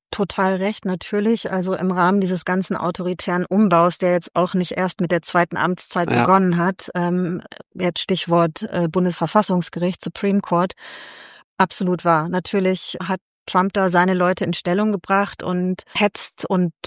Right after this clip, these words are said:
Speaker 1: droht ja auch jedem, äh, Richter, jeder Richterin, die sich seinen,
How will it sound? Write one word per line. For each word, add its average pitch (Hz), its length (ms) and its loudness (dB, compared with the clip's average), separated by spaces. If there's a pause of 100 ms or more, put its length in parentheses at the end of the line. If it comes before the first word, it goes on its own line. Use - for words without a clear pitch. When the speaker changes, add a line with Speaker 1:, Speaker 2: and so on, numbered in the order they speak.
(120)
Speaker 1:
droht 208 300 2
ja 180 140 2
auch 190 280 0
jedem, 202 800 2
äh, - 60 -4
Richter, 185 520 0
jeder 190 260 2
Richterin, 185 640 0
die 180 340 0 (120)
sich 180 200 -4
seinen, 185 600 2